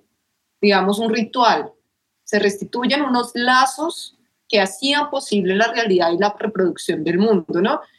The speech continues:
Y eso es algo muy bello que tiene, digamos, eh, comprender también estos estudios de restitución, de repatriación, estos procesos, poder identificar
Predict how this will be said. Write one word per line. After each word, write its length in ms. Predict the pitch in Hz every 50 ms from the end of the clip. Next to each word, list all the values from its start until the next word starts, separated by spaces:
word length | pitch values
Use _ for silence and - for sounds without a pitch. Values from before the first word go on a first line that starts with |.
| _ _ -
Y 80 | 214
eso 120 | 214 208 240
es 40 |
algo 220 | 254 247 240 262 262
muy 240 | 262 277 277 269 247
bello 320 | 269 269 269 262 269 262
que 100 | - -
tiene, 300 | - - 180 165 175 190
digamos, 720 | 202 208 196 175 165 170 170 175 180 190 190 190 - - -
eh, 360 | 190 190 185 185 175 180 _ -
comprender 580 | - 208 202 196 202 208 196 190 190 180 180 -
también 280 | 214 214 226 233 233
estos 340 | 233 233 - - 240 240 226
estudios 380 | 240 240 - - 180 170 175 175
de 100 | 214 208
restitución, 800 | 214 214 214 - 208 202 - 175 170 - 214 214 208 202 202
de 80 | 202 196
repatriación, 560 | 185 180 - 180 170 - 165 170 - 190 190
estos 300 | 196 190 - 226 220 226
procesos, 580 | - 233 214 175 175 175 170 - 208 254 262 - _ _ _ _ _ _ _ -
poder 200 | 208 208 196 208
identificar 600 | 240 262 269 262 - 269 247 - - 190 185